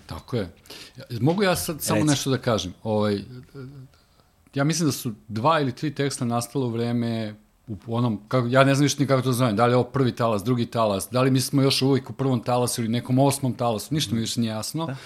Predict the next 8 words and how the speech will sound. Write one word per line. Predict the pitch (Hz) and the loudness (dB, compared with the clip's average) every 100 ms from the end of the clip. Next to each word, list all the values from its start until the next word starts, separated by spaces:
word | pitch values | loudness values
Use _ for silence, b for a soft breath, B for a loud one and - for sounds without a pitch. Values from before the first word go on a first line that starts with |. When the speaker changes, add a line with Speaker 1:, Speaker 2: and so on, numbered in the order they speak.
| B B B | B B B
Speaker 1:
Ali | - 139 | 4 8
recimo, | 143 143 170 151 | 8 6 4 4
nazovimo | 135 127 139 160 156 | 4 4 4 6 4
u | 135 | 6
onom | 135 147 135 | 6 4 4
prvom | 165 151 127 | 4 6 4
krugu | - 127 127 120 104 | 4 4 4 4 -2
zaraze, | 104 104 120 160 139 143 139 | -2 4 4 4 2 2 2